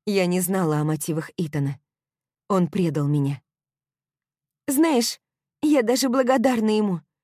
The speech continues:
Если бы он не раскрыл твою лживую натуру, я продолжала бы верить во всё это дерьмо, которым ты пичкала меня каждый день.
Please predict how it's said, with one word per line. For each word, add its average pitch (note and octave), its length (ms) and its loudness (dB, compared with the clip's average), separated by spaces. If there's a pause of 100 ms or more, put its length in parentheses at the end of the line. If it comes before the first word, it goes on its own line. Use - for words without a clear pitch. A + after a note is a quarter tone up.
(520)
Если D4 340 2
бы A#3+ 120 2
он C4 120 2
не C4 100 2
раскрыл C4+ 440 0
твою A#3 280 2
лживую B3+ 420 0
натуру, B3+ 460 2 (440)
я C#4+ 240 2
продолжала C#4 640 2
бы B3 160 2
верить A#3+ 360 0
во A#3+ 100 2
всё C#4 240 0
это C4+ 160 0
дерьмо, C#4+ 420 2 (320)
которым C4 400 0
ты C4+ 120 0
пичкала A#3+ 440 2
меня B3 260 0
каждый C4+ 360 0
день. A3 360 0